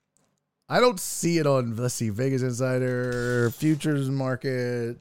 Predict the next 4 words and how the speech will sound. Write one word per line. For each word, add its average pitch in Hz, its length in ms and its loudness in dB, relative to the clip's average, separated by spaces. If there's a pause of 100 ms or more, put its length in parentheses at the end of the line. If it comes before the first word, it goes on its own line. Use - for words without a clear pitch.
(460)
consensus 139 500 -6
picks, 135 420 0
expert 135 560 -2
record. 120 760 -4